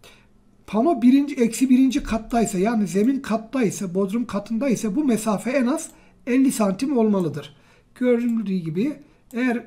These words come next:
eksi birinci kattaysa, genelde de eksi birinci katta olur enerji odaları, elli santim yukarıda olmalı pano. Enerji odasının tavanı ile pano üst yüzeyi arasında en az otuz santim mesafe olmalı.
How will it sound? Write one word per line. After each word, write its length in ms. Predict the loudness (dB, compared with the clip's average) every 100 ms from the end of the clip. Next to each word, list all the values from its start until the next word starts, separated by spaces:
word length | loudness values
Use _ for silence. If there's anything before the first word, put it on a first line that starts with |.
| -4
eksi 320 | -2 -2 -2
birinci 320 | 0 0 -4 -4
kattaysa, 520 | -6 -4 -4 -4 -4
genelde 520 | 0 0 2 0 -2
de 60 | -4
eksi 280 | -4 -2
birinci 320 | -2 0 -2 -4
katta 320 | -8 -4 -2
olur 240 | 0 -2
enerji 360 | -4 -4 -4 -6
odaları, 480 | -6 -6 -6 -6 -10 -20 -20 _ -2
elli 260 | 2 2
santim 420 | 0 -2 -4 -4 -6 -10 -8 -4
yukarıda 540 | -2 -2 -2 -2 0
olmalı 420 | 0 0 -2 -6
pano. 240 | -6 -6 -8 -18 -20 -20 -20 -20 -20 -20 -20 -20 -20 -20 -20 -12 -2
Enerji 400 | 2 2 4 2
odasının 360 | 2 2 0
tavanı 400 | 0 0 0 2
ile 220 | 2 2 0
pano 280 | -2 0
üst 280 | 2 0 2
yüzeyi 300 | 2 4 2
arasında 380 | 0 -2 -2 -4
en 160 | 0 0
az 200 | 0 -2
otuz 320 | -6 -4 -4
santim 380 | -2 -2 0 0
mesafe 440 | 0 0 -2 0
olmalı. 380 | -2 -2 -6